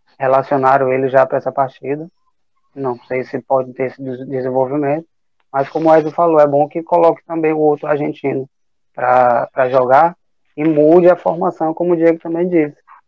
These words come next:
Porque essa formação já ficou manjada, quatro um quatro um. O, o meio campo fica meio aberto, as equipes já fortalecem o meio campo e toma conta do jogo do Fortaleza. É bom mudar pra um quatro quatro dois, né, o estilo que o Jesus u-, usava,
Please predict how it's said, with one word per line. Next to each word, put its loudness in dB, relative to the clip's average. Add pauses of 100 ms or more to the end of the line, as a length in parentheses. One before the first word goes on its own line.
(180)
Porque -6
essa -6
formação 0
já 4
ficou -6
manjada, 4
quatro -2
um -6
quatro 0
um. -4 (460)
O, 0
o 2
meio 2
campo -4
fica -8
meio 4
aberto, 2
as -6
equipes -6 (420)
já 0
fortalecem 2
o 0
meio 2
campo -6
e -12
toma -6
conta -8 (440)
do -6
jogo 0
do -10
Fortaleza. 2
É 6
bom 2
mudar 4
pra -6
um -6
quatro 0
quatro -2
dois, 4 (680)
né, 2
o 2
estilo -4
que -6
o -6
Jesus 0
u-, -6
usava, 2